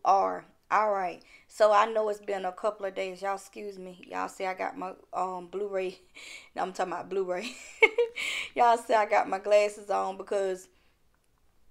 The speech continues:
I be on my, um, this phone,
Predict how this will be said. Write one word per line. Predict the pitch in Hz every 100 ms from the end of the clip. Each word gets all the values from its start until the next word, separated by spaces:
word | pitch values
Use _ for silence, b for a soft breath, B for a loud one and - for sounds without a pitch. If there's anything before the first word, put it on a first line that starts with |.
| -
I | 180 202
be | 202 214
on | - 190 190 190
my, | 185
um, | - 180 180 180 175 170 180 170
this | 185 180 -
phone, | 214 208 208 196 196 190